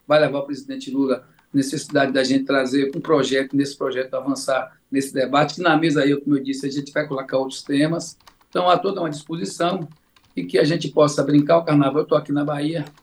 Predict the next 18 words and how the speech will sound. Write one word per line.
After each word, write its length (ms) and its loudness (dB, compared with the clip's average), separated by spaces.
já 100 -6
tô 140 -4
aqui 180 -2
em 20 2
Salvador, 680 2
descontrair, 840 2
tá 100 -4
leve, 540 0
coração 440 0
aberto, 520 -2
pensando 440 2
mais 260 4
no 100 0
Brasil 420 0
do 120 -6
que 80 -8
nos 200 -2
interesses 680 -2